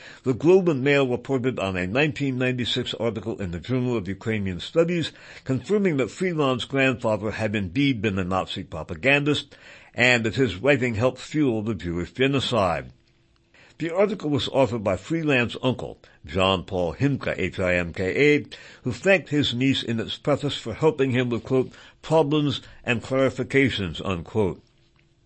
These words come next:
Freeland knew for more than two decades that her maternal Ukrainian grandfather was the chief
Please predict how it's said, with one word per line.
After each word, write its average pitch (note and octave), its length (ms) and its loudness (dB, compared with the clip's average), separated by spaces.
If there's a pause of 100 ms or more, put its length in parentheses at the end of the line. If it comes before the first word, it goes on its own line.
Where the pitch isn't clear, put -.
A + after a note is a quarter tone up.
(1000)
Freeland D#3 580 2
knew D3 140 2
for C3+ 120 -4
more B2 200 0
than G#2 140 -4
two F#3 180 -4
decades A#2 580 2 (280)
that A2+ 100 -8
her C3 140 -2
maternal F3 440 0
Ukrainian C#3 640 0
grandfather A2+ 580 0
was G2 220 -4
the F2+ 100 -8
chief F#3 400 -4